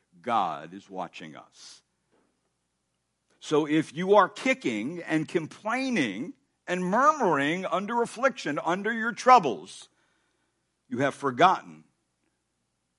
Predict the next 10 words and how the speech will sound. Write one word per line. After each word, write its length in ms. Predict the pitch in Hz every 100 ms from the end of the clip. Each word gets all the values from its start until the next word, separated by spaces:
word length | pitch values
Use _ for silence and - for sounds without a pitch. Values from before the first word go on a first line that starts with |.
| _ _
that 240 | 117 117
God 260 | 131 156 123
is 140 | 107
there. 320 | 143 143 78 - _ _ _ _ _ _ -
You 120 | 131
have 120 | 127
forgotten 540 | 143 123 170 190 151
you 100 | 135
are 140 | 135 135
under 500 | 139 135 139 139